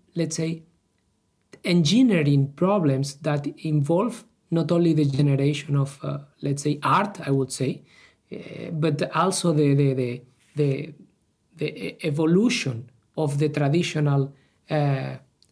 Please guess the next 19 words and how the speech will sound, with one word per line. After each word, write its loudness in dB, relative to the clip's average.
ways 2
of, -2
uh, -6
let's -6
say, 0
learning 2
or -2
producing 2
content, -2
uh, -4
in -4
a 2
very 2
st-, -8
streamlined 2
way. -6
So -8
I -4
think, -4